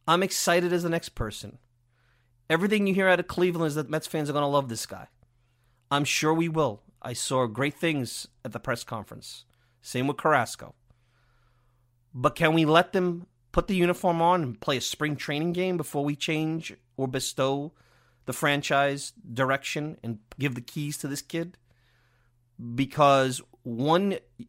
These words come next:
video on social media about some kid getting excited about a Lindor jersey doesn't mean you make a business decision for a decade. That's cute, that's nice, but that's, you know, media narrative, that's fan narrative, that's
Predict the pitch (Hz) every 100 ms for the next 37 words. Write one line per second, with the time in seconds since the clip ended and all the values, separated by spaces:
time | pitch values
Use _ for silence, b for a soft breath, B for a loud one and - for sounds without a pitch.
0 | - 120 123 180 180 143 127 127 - 127
1 | 123 120 160 143 143 127 139 120 110 113
2 | - 120 - 156 131 135 113 - - 127
3 | 131 147 117 117 - 110 120 117 123 135
4 | 147 151 180 196 b b b b 113 151
5 | 151 - 135 143 143 131 123 123 123 110
6 | 120 123 131 - 120 - 120 113 113 -
7 | 110 107 113 120 101 92 90 - _ _
8 | _ _ _ _ _ _ _ _ - -
9 | - - 170 175 127 120 - 135 135 165
10 | - 123 - 131 143 - - - 123 123
11 | 110 110 135 151 147 139 139 135 135 131
12 | 123 123 113 - - 135 135 127 127 123
13 | 120 117 113 117 - - -